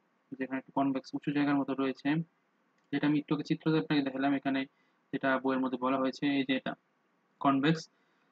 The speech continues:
তারপর এই white shallow group, এই white shallow group একটি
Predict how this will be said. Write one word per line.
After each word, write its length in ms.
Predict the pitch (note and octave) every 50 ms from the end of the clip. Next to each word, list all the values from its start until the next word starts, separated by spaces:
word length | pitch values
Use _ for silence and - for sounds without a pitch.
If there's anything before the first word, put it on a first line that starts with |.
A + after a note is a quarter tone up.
| _ _ _
তারপর 240 | D3 C#3+ - E3 D#3+
এই 140 | D#3+ D#3+ D#3+
white 320 | D#3 D3 C#3+ D3 D3+ D#3+ D#3+
shallow 320 | - - E3 D3+ D#3 D#3
group, 260 | C#3 - C3+ C3 A#2+ - _ - - _ _ _
এই 180 | D3+ D3+ D3+ D#3
white 320 | D3 C#3 C#3+ D3 D3+ D3
shallow 360 | - - D#3+ D3+ D3 D3+ D3+
group 300 | D3 C3+ C3+ C3+ B2+ -
একটি 200 | B2+ - - C#3